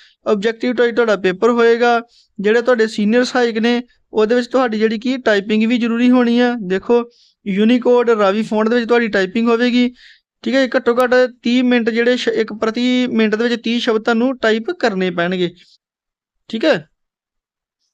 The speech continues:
ਜਿਹੜਾ ਕਲਰਕ ਹੈਗਾ ਉਹਦਾ ਵੀ ਆਬਜੈਕਟਿਵ ਟਾਈਪ ਪੇਪਰ ਹੋਵੇਗਾ। ਠੀਕ ਹੈ, ਉਹਦੇ ਵਿੱਚ ਤੁਹਾਡੀ ਟਾਈਪਿੰਗ ਹੋਣੀ ਆ ਰਾਵੀ ਫੌਂਟ ਦੇ ਵਿੱਚ। ਤੁਹਾਡੇ ਕੋਲ ਜਿਹੜਾ ਕੰਪਿਊਟਰ ਸਰਟੀਫਿਕੇਟ ਹੋਣਾ ਵਿੱਚ ਲਾਜ਼ਮੀ ਆ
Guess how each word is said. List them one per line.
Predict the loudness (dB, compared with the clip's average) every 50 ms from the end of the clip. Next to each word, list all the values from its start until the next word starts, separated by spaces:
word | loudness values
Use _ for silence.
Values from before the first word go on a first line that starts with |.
| _ _ _ _ _ _ _ _ _ _ _ _ _ _ _ _ _ _ _ _ _ _ _ _ -4
ਜਿਹੜਾ | -2 0 0 0 0
ਕਲਰਕ | 2 2 2 2 2 0 0
ਹੈਗਾ | 2 2 2 2 2
ਉਹਦਾ | 0 0 0 0
ਵੀ | 0 2
ਆਬਜੈਕਟਿਵ | 0 0 0 0 -2 -2 -2 -4 -2 0
ਟਾਈਪ | 0 0 0 0
ਪੇਪਰ | -2 -4 -2 0 0 0
ਹੋਵੇਗਾ। | 0 0 0 0 0 2 2 0 0 -2 -6 _ _ _ _ _ _ _ _ _ _ -10
ਠੀਕ | -6 -2 0
ਹੈ, | 2
ਉਹਦੇ | 2 2 2 0
ਵਿੱਚ | -2 -4 -4 -2
ਤੁਹਾਡੀ | -2 -2 0 0
ਟਾਈਪਿੰਗ | 0 0 0 0 0 0 -2 0
ਹੋਣੀ | 0 0 0 0 2 2
ਆ | 0 0 -2 -6 _ _ _ _ _ -4 -2
ਰਾਵੀ | 0 0 0 -2 -2
ਫੌਂਟ | -2 -2 0 0 0
ਦੇ | 0 0
ਵਿੱਚ। | 0 -2 -2 -2 -2 -2 -2 -2 -4 _ _ _ _
ਤੁਹਾਡੇ | -2 0 0 2 2 2
ਕੋਲ | 2
ਜਿਹੜਾ | 0 0 0
ਕੰਪਿਊਟਰ | 0 0 -2 -2 -2 -2 -2 -2
ਸਰਟੀਫਿਕੇਟ | -2 0 0 -2 0 -2 -2 -2 -2
ਹੋਣਾ | -2 -2 -2 0
ਵਿੱਚ | -2 -2 -2 -2
ਲਾਜ਼ਮੀ | -2 0 0 0 0 0 0 2 2 2 2
ਆ | 2 0